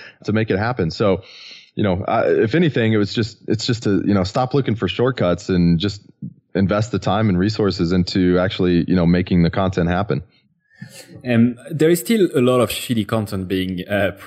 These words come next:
Speaker 2: created
Speaker 1: Yeah.
Speaker 2: and promoted
Speaker 1: Yeah.
Speaker 2: every day, right? And more generally, I think there is still a lot of marketing B S out there, especially on internet.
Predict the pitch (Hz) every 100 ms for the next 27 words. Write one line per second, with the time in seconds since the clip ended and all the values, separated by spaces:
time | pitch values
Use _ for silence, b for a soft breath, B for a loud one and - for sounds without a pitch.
0 | - - - 104 117 - 104 85 92 -
1 | 98 87 80 98 92 98 98 92 95 107
2 | - b b _ _ _ 139 143 135 135
3 | 147 151 156 135 110 107 107 107 101 98
4 | 120 101 101 98 101 101 101 98 90 98
5 | 101 - 98 92 92 90 - 98 98 92
6 | 87 98 95 92 85 85 -